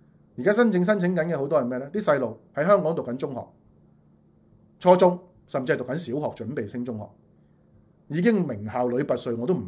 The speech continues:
要啦，喇沙我都唔要啦，我話俾你聽，聖保羅我都唔讀啦。你睇到咁多名校開課之後冇人報道，已經知咩事啦。我寧願早啲擁佢去英國，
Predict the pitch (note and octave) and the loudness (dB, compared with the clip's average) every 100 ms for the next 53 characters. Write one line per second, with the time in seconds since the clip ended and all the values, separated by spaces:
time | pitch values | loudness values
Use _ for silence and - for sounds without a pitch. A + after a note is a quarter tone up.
0 | F#2+ A2 A2 A2+ A#2 B2 D3 B2 A#2+ G#2+ | -10 -8 -8 -6 -6 -4 -2 -2 -6 -10
1 | F2 F#2 F2 F2+ F2 F2+ G2 F#2+ F#2 _ | -12 -14 -14 -16 -16 -16 -18 -18 -20 _
2 | _ _ - D3 C#3 E3+ A#2+ G2+ B2+ G2 | _ _ -8 -6 0 0 0 -4 -8 -8
3 | F2 - - F2+ _ _ _ - D3+ F3+ | -10 -18 -20 -20 _ _ _ -8 -2 2
4 | G3+ G3 D3+ D#3+ G3 C3+ G2+ G#2+ A2 - | 2 0 -6 0 0 0 -6 -10 -10 -12
5 | _ _ _ _ _ _ F#3 F3+ D#3+ C#3 | _ _ _ _ _ _ 2 4 2 0
6 | F3+ C3 B3 - _ - A2+ C3+ G2 C3+ | 2 0 -2 -10 _ -10 -6 -4 -4 -4
7 | C3 C3 B2+ D#3+ E3+ E3 C#3 C3+ A#2 C#3 | -2 -2 -2 -2 -2 -2 -2 -4 -6 -6
8 | - _ _ _ _ - E3+ C#3+ E3 G#3 | -8 _ _ _ _ -2 2 4 2 2
9 | E3 G3 D3+ F3 C#3 D#3+ D#3 B2+ - | 4 2 2 2 2 0 -4 -8 -10